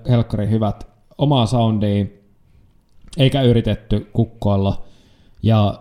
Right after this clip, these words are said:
ja sit toi väliosa on tommonen ihan, ihan oma sovitus. Ja, ja toi niinku futs-, fuzz-efektin läpi tai tämmösen perinne-,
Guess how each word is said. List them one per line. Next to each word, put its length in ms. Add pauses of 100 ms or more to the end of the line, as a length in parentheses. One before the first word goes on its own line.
ja 100
sit 260
toi 240
väliosa 460
on 100
tommonen 540
ihan, 340 (140)
ihan 220
oma 240
sovitus. 540 (200)
Ja, 260
ja 220 (240)
toi 280 (200)
niinku 300 (100)
futs-, 460 (540)
fuzz-efektin 1120
läpi 220
tai 400
tämmösen 280
perinne-, 380